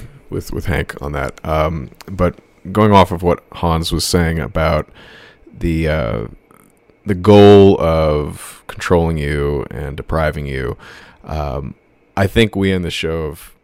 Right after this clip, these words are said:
were on record saying pretty early on this thing has a lot in common. Uh, it, it resembles, at least, the, uh, political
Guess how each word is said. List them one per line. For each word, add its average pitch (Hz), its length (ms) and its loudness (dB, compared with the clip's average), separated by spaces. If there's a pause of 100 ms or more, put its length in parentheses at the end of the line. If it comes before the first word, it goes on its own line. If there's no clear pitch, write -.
(320)
were 78 400 -14 (120)
on 85 200 -8
record 87 380 -6
saying 87 220 -6
pretty 90 220 -2
early 82 280 -4
on 82 280 -6
this 78 220 -10
thing 82 180 -10
has 82 180 -10
a 80 80 -10
lot 76 580 -6 (100)
in 80 160 -14
common. 76 680 -12
Uh, 80 480 -14
it, 62 260 -16
it - 200 -18
resembles, 92 680 -6
at - 120 -16
least, - 360 -14
the, 82 460 -10 (640)
uh, 73 220 -12
political 95 840 -2